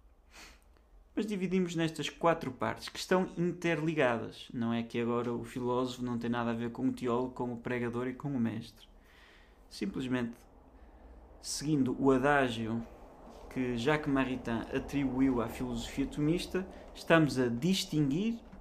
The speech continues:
para unir. Portanto, estamos a fazer distinções para depois chegar ao todo, não é? Portanto, se eu tiver um cubo aqui, o que é que eu preciso para ver o cubo? Eu vejo daqui,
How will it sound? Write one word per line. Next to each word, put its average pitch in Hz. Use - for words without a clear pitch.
para 190
unir. 127
Portanto, -
estamos 123
a 123
fazer 123
distinções 131
para 214
depois 196
chegar 170
ao 170
todo, 113
não 113
é? 147
Portanto, 110
se -
eu 151
tiver 180
um 151
cubo 151
aqui, 139
o 123
que 160
é 160
que 160
eu 156
preciso -
para 143
ver 139
o 131
cubo? 110
Eu 117
vejo 131
daqui, 123